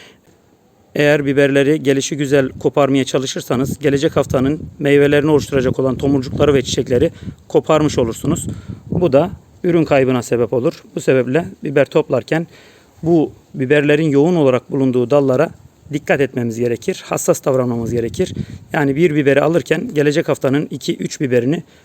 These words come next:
kaybetmenin lüzumu yok diyorum. Yani hasat ederken birazcık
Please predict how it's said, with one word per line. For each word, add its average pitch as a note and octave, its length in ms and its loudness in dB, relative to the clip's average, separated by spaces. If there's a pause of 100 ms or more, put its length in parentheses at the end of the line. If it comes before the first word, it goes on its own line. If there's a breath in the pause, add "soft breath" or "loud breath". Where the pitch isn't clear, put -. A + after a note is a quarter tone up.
(120 soft breath)
kaybetmenin C#3 640 2
lüzumu C#3+ 440 0 (140)
yok D3+ 380 2
diyorum. A#2+ 340 -2 (420 soft breath)
Yani D3+ 320 0
hasat D#3+ 480 -2
ederken D#3+ 520 0 (340 soft breath)
birazcık C#3+ 540 -2